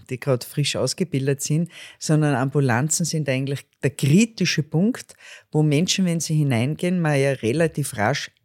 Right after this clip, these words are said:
echt eine gute Diagnose braucht und was schickt man's heim oder nicht.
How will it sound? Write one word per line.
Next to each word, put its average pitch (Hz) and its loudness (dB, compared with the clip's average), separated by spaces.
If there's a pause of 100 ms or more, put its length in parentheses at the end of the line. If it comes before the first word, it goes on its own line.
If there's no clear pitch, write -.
echt 147 2
eine 147 2
gute 151 0
Diagnose 147 -2
braucht 127 -2 (420)
und 143 2
was 139 2
schickt - -2
man's 151 0
heim 127 0
oder 135 -2
nicht. 127 -4